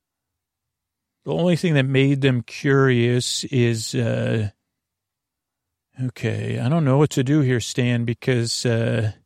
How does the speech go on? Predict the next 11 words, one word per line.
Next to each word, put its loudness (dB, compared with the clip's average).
we -6
gotta -2
figure -2
out. 2
So 0
there's 0
something 0
making 2
the -2
planet 0
warm. 0